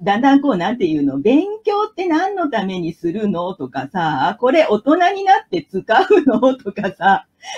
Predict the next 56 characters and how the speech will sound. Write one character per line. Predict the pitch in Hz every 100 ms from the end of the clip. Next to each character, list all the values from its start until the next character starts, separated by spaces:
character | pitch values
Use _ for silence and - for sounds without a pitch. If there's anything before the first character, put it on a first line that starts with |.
| 254
ま | 196
あ、 |
エ | 196 226
ス |
エ | 339
ヌ | 392 403 427
エ | 247
ス |
っ | -
て |
自 | 151 202
己 |
発 | 269 294 359 -
信 | 269
の | 202
時 | 175
代 | 180 190
だ | 190
か | 190 147
ら、 | 170 160
正 | 381 359
直 | 392 330 269
こ | 175 165 -
う、 |
ね、 | 277 427 _
わ-、 | 349 349 -
浮 | 247
い | 403
た、 | - _ -
湧 | 226 277
い-、 | -
あ、 | 170 170
湧 | 220
い | 349
た | 359
疑 | 285
問 | 302 302
を | 294
で | -
す | -
ね、 | 330 302 277 _
な | 202 311
ん |
と | 415
な | 415 403
く | 214
こ | 165
う、 |
つ | -
ぶ | 254
や | 392 466
く | 262
人 | 190
た | 160
ち | -
が、 | 135 131